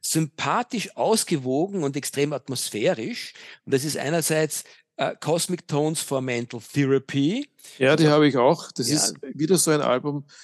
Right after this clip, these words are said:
Speaker 2: das später erschienen ist, als es aufgenommen wurde.
Speaker 1: Ja, ja.
Speaker 2: Also, wenn, wenn meine Aufzeichnungen stimmen, es ist dreiundsechzig aufgenommen und siebenundsechzig veröffentlicht worden.
Speaker 1: Ja, also bei dreiundsechzig gebe ich dir vollkommen recht,
Speaker 2: Ja.
Speaker 1: siebenundsechzig weiß ich nicht, du wirst recht
Speaker 2: Ja.
Speaker 1: haben.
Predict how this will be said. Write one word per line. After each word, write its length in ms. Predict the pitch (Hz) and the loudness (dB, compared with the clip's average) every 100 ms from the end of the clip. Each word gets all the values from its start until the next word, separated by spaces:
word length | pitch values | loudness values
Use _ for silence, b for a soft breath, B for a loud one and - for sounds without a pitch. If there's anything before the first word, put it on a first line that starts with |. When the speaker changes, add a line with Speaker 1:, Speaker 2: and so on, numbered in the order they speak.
| B B _ | B B _
Speaker 2:
das 440 | - 139 - - - _ _ _ - | 0 2 4 2 -2 _ _ _ -16
später 480 | - - 160 160 156 | -8 -2 0 2 0
erschienen 380 | - 143 147 | 0 -4 -4
ist, 180 | 139 131 | -2 -2
als 100 | 131 | -2
es 120 | 120 | -4
aufgenommen 580 | 123 120 - 143 139 139 | -6 -6 -6 -6 -4 -2
wurde. 280 | 131 131 156 | 0 2 2
Speaker 1:
Ja, 300 | 110 107 139 170 | 2 0 -4 -8
ja. 300 | 123 120 143 220 | -2 -2 -2 -8
Speaker 2:
Also, 560 | - 127 143 131 127 123 - | -6 2 6 6 6 2 -4
wenn, 380 | 123 123 123 123 | -4 -2 -2 0
wenn 120 | 123 | 2
meine 280 | 120 123 123 | 4 4 4
Aufzeichnungen 640 | 123 - 143 120 127 120 | 2 2 2 2 0 0
stimmen, 320 | 110 123 123 120 | -2 -2 0 2
es 140 | 110 | 2
ist 180 | 123 - | 0 2
dreiundsechzig 640 | 123 117 117 117 - 127 | 2 2 0 -2 -2 -4
aufgenommen 480 | 117 113 - 131 117 | -4 -8 -6 -4 -2
und 160 | 110 - | -2 -2
siebenundsechzig 640 | 117 123 - 113 - - | 0 0 0 -2 -4 -6
veröffentlicht 640 | - 110 - 135 127 - - | -4 -4 -4 -6 -6 -4 0
worden. 300 | 135 - 160 _ _ | 0 0 -6 _ _
Speaker 1:
Ja, 320 | 143 120 131 | -2 0 2
also 180 | 196 190 | 2 0
bei 180 | 165 147 - | 0 -2 -4
dreiundsechzig 600 | 123 147 160 160 - 143 | -2 -2 0 -2 -2 -6
gebe 140 | 139 | -4
ich 80 | 127 | -4
dir 80 | 123 | -8
vollkommen 280 | 123 123 113 | -6 -4 -2
recht, 200 | 143 - | -2 0
Speaker 2:
Ja. 80 | |
Speaker 1:
siebenundsechzig 400 | 147 139 156 - | 2 4 2 -4
weiß 220 | 117 113 165 | -2 0 0
ich 100 | 160 | -4
nicht, 180 | 170 - | -4 -4
du 60 | |
wirst 220 | 110 - 104 | -8 -8 -8
recht 160 | 123 | 0
Speaker 2:
Ja. 100 | 123 | 2
Speaker 1:
haben. 160 | 131 | 2